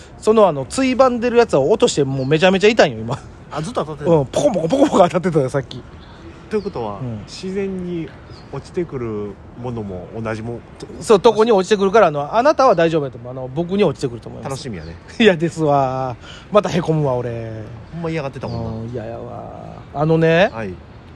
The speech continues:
Speaker 1: 居酒屋行きたいね、俺。
Speaker 2: 行ってきたらええやん。
Speaker 1: いや、それ簡単に言うけどさ。
Speaker 2: 簡単やん。
Speaker 1: いやいや、違うやん。気使うやん、ちょっと。
Speaker 2: なんで？
Speaker 1: 俺は、俺お酒飲まへんやん。
Speaker 2: 別に気使わんやろ。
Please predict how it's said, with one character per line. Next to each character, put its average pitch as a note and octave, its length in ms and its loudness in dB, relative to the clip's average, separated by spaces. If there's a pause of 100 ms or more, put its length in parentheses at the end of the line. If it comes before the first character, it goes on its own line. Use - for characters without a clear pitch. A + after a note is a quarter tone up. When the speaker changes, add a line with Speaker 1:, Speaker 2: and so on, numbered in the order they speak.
(600)
Speaker 1:
居 G#3 100 0
酒 A#3 260 4
屋 G#3 120 4
行 G3 120 -2
き - 40 -12
た D3 160 4
い B2+ 40 -2
ね、 B2 60 -6
俺。 G#2+ 220 -8 (180)
Speaker 2:
行 B2+ 40 -12
っ - 20 -14
て - 140 -16
き - 60 -20
た - 60 -10
ら G#2 60 -8
え F#2 40 -8
え - 40 -8
や D#2+ 80 -10
ん。 - 20 -18
Speaker 1:
い - 20 -18 (1200)
や、 C3+ 80 -6
そ D3+ 140 -4
れ C3 60 -6
簡 C3+ 280 -6
単 C#3 240 -4
に C#3 100 -2
言 F#3+ 120 -2
う - 20 -12
け G#3 100 -2
ど C#3 100 -2
さ。 - 140 -12 (100)
Speaker 2:
簡 B2+ 140 -8
単 C3 140 -6
や G2+ 80 -4
ん。 - 20 -10 (1120)
Speaker 1:
い - 40 -8
や D3 120 -6
い C#3 60 -8
や、 C3 60 -8
違 B2 180 -8 (120)
う G#3 60 0
や B2+ 160 -2
ん。 A2 60 -8
気 - 280 -10
使 A3 200 0
う G#3+ 40 4
や C#3 120 0
ん、 G#2 40 -10
ち - 60 -16
ょ - 40 -20
っ - 40 -20
と。 - 120 -16 (120)
Speaker 2:
な B2+ 60 -6
ん G#2 80 -8
で？ G2+ 160 -10 (1040)
Speaker 1:
俺 C#3+ 120 0
は、 A#2+ 60 0
俺 C#3 220 2
お C#3 160 0
酒 E3+ 220 0
飲 C#3+ 120 0
ま D#3+ 140 4
へ C3 80 -6
ん A2 80 -10
や - 60 -14
ん。 G2+ 440 -14
Speaker 2:
別 A#2+ 160 -10
に A#2 80 -8
気 C3+ 180 -12
使 - 160 -10
わ G#2 60 -4
ん F2 40 -6
や D#2 40 -10
ろ。 C#2+ 60 -16